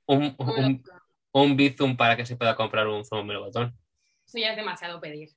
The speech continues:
Speaker 2: Los Bizums de momento no están en la, la lista de,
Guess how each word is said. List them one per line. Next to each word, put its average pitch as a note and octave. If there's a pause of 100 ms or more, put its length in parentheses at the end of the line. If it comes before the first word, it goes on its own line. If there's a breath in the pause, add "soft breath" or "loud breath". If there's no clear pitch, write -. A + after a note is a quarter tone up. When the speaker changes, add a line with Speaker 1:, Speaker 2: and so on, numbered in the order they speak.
(140)
Speaker 2:
Los F3
Bizums F3+
de F3+
momento G3
no G3+
están F3+
en E3
la, D#3
la F#3
lista G3+
de, E3+